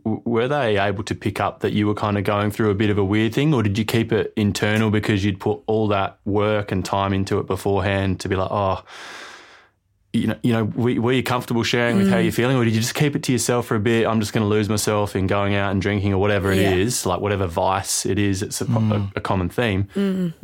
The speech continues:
Speaker 1: Were, were the people around you aware of it, or did you keep it to yourself?
Speaker 2: Uh, definitely kept it to myself. I think mainly 'cause I didn't really know what the issue was at that point.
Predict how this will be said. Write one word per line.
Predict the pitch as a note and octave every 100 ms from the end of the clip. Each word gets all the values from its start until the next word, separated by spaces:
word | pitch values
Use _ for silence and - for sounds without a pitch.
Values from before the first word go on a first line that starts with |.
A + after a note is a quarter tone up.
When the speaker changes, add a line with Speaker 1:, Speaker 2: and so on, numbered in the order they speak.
| - -
Speaker 1:
Were, | B2+ C3
were | C3+
the | C#3
people | D3+ D3 B2+
around | A#2+ A#2 A2
you | A2
aware | G#2 G#2+ B2+
of | F#3+
it, | -
or |
did | G#2+ G2
you |
keep | G#2+ G2+
it | -
to |
yourself? | - - - - - _ _ -
Speaker 2:
Uh, | A3 A3+ A3+ A3+ - -
definitely | G#3 G3+ G3+
kept | F#3 F3+ -
it |
to | F3+
myself. | F3 - F3 F3 F3+ -
I | F#3+
think | A3 A3+ -
mainly | G3 F#3 F#3+ F#3
'cause | F#3
I | F3
didn't | E3+ E3+
really | E3+ E3+ E3
know | D#3+ D#3+
what | D#3+ -
the | E3+ D#4
issue | D#3+ - D#3
was | D#3 D3+ - -
at | F3
that | - F3
point. | - E3+ A3 C#4